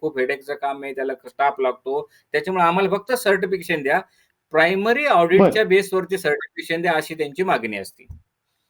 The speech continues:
Speaker 2: हां, हां, हां, हां.
Speaker 1: कारण
Speaker 2: तर हे
Speaker 1: माझं तर
Speaker 2: अत्यंत
Speaker 1: असं
Speaker 2: चुकीचं
Speaker 1: सजेशन आहे,
Speaker 2: आहे. <laughs>
Speaker 1: हे चुकीचं आहे, की जेणेकरून काय होतं, "नाही, मला डॉक्युमेंटेशन पार्ट काहीच नको, काहीच नाही." ते घेतात. पण तो just एक नॉर्मल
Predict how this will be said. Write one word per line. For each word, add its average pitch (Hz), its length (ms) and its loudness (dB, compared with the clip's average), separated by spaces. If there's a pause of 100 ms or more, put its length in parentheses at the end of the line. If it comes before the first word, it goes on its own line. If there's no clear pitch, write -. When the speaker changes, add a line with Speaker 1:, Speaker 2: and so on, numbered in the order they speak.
(420)
Speaker 2:
हां, 143 380 4
हां, 131 220 0
हां, 127 240 -2
हां. 180 140 4
Speaker 1:
कारण 185 100 -4 (440)
Speaker 2:
तर 175 60 6
हे 196 120 10
Speaker 1:
माझं 202 100 8
तर 214 120 2
Speaker 2:
अत्यंत 226 140 6
Speaker 1:
असं 220 120 2
Speaker 2:
चुकीचं 175 280 6
Speaker 1:
सजेशन 107 140 4
आहे, - 0 -
Speaker 2:
आहे. - 140 -6
<laughs> 208 380 4 (960)
Speaker 1:
हे 220 80 4
चुकीचं 185 460 2
आहे, 127 180 2
की 147 120 -2
जेणेकरून 196 460 -2
काय 208 120 0
होतं, 185 160 -2
"नाही, 185 120 -2
मला 175 220 0
डॉक्युमेंटेशन 170 580 -2
पार्ट 160 220 -2
काहीच 156 320 -6
नको, 156 220 -8
काहीच 135 260 -6
नाही." 165 140 -10
ते 226 80 2
घेतात. 180 320 -2 (400)
पण 190 100 -6
तो 233 180 -2
just 240 240 -8
एक 233 140 -6 (100)
नॉर्मल 165 340 -4